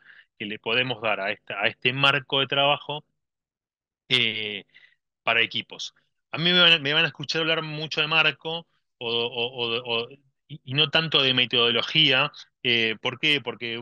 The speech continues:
segu-, nosotros un poco desde, desde Práctica lo que tratamos de, de, no por ir en contra de ninguna,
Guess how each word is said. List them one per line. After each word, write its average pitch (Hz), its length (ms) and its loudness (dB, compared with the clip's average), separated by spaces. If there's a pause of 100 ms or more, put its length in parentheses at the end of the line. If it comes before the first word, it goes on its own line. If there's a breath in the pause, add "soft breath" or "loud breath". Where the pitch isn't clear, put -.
segu-, 143 340 -6
nosotros 143 480 -2
un 135 100 -4
poco 135 400 2
desde, 113 460 -2
desde 113 320 -6
Práctica 139 520 2 (380 loud breath)
lo 110 180 -2
que 110 120 -2
tratamos 117 480 -4
de, 101 280 -4 (1080)
de, 117 260 -2
no 165 140 2
por 139 140 2
ir 120 100 2
en 113 120 0
contra 117 380 2
de 104 160 2
ninguna, 104 760 -6